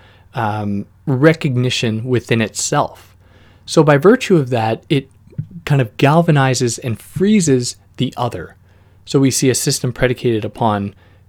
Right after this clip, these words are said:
you know, father figures being in positions of authority that pass that authority down through, you know, their white sons, that goes down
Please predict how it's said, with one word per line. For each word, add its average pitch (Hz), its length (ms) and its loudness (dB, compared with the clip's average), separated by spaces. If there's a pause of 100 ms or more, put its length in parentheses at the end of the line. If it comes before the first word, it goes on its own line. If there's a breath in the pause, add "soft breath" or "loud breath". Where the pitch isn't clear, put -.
you - 80 -4
know, 107 80 -2
father 117 400 -2
figures 104 640 -4 (200)
being 107 340 -2 (220)
in 123 100 -6
positions 113 380 -4
of - 80 -8
authority 269 640 0 (360)
that - 220 -2
pass 143 340 0
that 117 300 -4 (300)
authority 120 400 2
down 107 360 -2
through, 104 360 -2 (320 loud breath)
you 113 120 -4
know, 98 260 -6 (140)
their 107 140 0
white 107 320 -2
sons, 104 500 -8 (380 soft breath)
that - 280 -4
goes 117 180 -4
down 101 320 -8